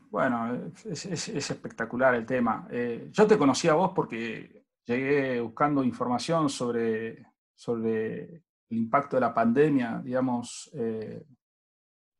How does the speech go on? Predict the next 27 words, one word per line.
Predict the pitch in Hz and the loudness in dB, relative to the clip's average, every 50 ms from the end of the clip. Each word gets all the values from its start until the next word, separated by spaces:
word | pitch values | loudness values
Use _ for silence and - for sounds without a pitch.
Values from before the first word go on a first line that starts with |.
| _ | _
contado | - 113 113 - - 139 - 180 180 - _ _ _ _ _ _ _ _ _ _ _ _ _ _ _ | -6 -4 -2 0 2 2 4 2 0 -2 _ _ _ _ _ _ _ _ _ _ _ _ _ _ _
por, | - 117 110 - - - _ | -6 -6 -6 -6 -8 -12 _
por | - 120 117 | -6 -2 -2
ot-, | 123 139 143 - - - _ 175 | -2 -2 -2 -6 -14 -20 _ -10
digamos, | 139 120 120 117 113 - | -6 -4 -4 -4 -6 -8
por | - - - - | -6 -6 -6 -6
fuera | - - 147 165 175 170 156 | -4 4 6 8 10 10 10
de | 135 | 8
los | 127 120 - | 8 6 4
medios | 139 151 156 143 - | 2 2 2 0 0
tradicionales, | - 123 110 107 - 135 147 156 143 120 110 113 | -2 -2 -4 -2 -2 -2 0 0 0 0 0 -2
¿no? | 135 165 175 - - - - - - - _ _ _ _ _ _ _ | -2 -4 -4 -6 -10 -14 -16 -16 -18 -20 _ _ _ _ _ _ _
Eh, | - 123 123 123 123 123 123 120 120 117 117 - 160 208 269 | 2 4 6 8 8 8 6 6 6 4 4 2 -2 -4 0
y, | 190 127 269 269 - - | 2 2 2 2 2 0
y, | 123 120 - - - - 156 | 0 0 0 -4 -4 -4 -4
y | 113 - | -4 -2
quedé | - 131 151 | 2 4 6
encantado | 185 196 175 - 139 127 120 113 113 - 240 226 175 135 | 6 6 6 6 6 6 6 6 8 10 10 10 10 8
en | 123 | 6
la | 120 107 | 4 0
forma | - - 151 151 151 135 113 | -2 -4 -4 -2 -2 -2 -2
que | 110 | -4
tenías | 110 120 123 139 143 123 104 | -4 -2 -2 -2 -2 -2 -4
de | 113 | -8
escribir | 104 - - 117 120 139 165 180 170 151 123 113 - - | -12 -12 -10 -8 -4 -2 0 2 2 0 0 -2 -6 -10
y | 117 | -8
cómo | - - 165 175 170 147 131 120 - | -2 2 4 4 6 4 4 0 -2